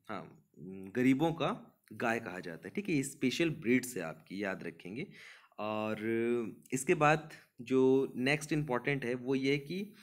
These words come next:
इसका रंग जो रहता है सफ़ेद, कत्थई, काले धब्बे युक्त। आप यहाँ तीन कलर देख सकते हैं। देखिए, ये तो आपका वाइट हो गया एक, ये आपका बीच बीच में ब्लैक हो गया और कत्थई, ठीक है, जिसको तांबा कलर ही बोल सकते हैं। तो इसका जो रंग रहता है सफ़ेद, कत्थई और काले धब्बे रंग,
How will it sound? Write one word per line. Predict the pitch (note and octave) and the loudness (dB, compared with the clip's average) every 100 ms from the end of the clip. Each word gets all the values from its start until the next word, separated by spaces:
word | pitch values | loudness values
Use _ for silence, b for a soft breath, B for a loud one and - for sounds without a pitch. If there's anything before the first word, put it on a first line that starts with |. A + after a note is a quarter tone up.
| B B B _ | B B B _
इसका | C#3+ - G#3+ | -4 2 2
रंग | D#3 C#3 G3 | 4 4 2
जो | G3 | 4
रहता | E3+ C#3+ D3 | 4 2 0
है | D3 | -4
सफ़ेद, | E3 - C#3+ - D3 D#3+ D#3+ - | -4 -4 -4 0 2 2 -2 -4
कत्थई, | C#3+ C#3 - C#3+ | -2 -2 -2 -4
काले | D3 - A#2+ C#3+ | -2 -2 0 0
धब्बे | B2+ G#2+ G#2 | -2 -6 -4
युक्त। | G2 E2 - - - | -4 -6 -12 -16 -4
आप | C#3 D#3 | -2 0
यहाँ | E3 E3 - | 0 -2 0
तीन | G3 A#3 G#3+ | 6 6 6
कलर | - D3 D3 | 4 4 4
देख | B2+ C#3 | 4 2
सकते | C#3 A#2 - | 2 -4 -4
हैं। | C3+ B2+ | -4 -2
देखिए, | B2 A2 | -2 -2
ये | C#3+ A#2+ B2+ | -6 -2 -2
तो | B2+ | 2
आपका | B2+ B2 - | 2 0 0
वाइट | A#2 F#2 G#2+ - | 0 2 0 -2
हो | B2+ | -2
गया | B2+ | 2
एक, | B2+ C#3 - B B - | 0 0 -8 B B -2
ये | C3 | 2
आपका | B2+ B2+ C#3 | 2 0 -2
बीच | A#2+ B2 | 0 0
बीच | A#2+ B2 | -2 -4
में | C3 | -4
ब्लैक | G#2 A2 A#2 | -2 -2 -2
हो | C#3+ | -2
गया | F3 | -2
और | |
कत्थई, | F#3 - C#3+ - - C3 - - _ _ - | -4 -4 -4 -4 0 0 0 -10 _ _ -8
ठीक | F#3+ | -6
है, | |
जिसको | D3 A#2+ D3 | -4 -4 -6
तांबा | - G#2+ A2 | -2 -2 -2
कलर | C3+ B2 | -2 0
ही | A#2+ | 0
बोल | G#2 G#2 | -2 -6
सकते | G#2 - | -8 -10
हैं। | - - B B B | -10 -10 B B B
तो | F3+ | 0
इसका | E3+ D#3 F#3 | 0 2 0
जो | F3 E3+ | 2 2
रंग | C#3+ E3+ | 2 2
रहता | D#3+ D3+ | 2 2
है | D#3+ | -2
सफ़ेद, | D3 C3+ D3+ D#3 D#3 | -2 0 0 0 -2
कत्थई | C3+ - D3+ | -6 -2 -2
और | E3 | -2
काले | - A2 A#2+ C#3 | -2 0 2 0
धब्बे | A#2+ A2+ A#2+ | -2 -2 0
रंग, | C3+ B2 E3+ | 2 0 -4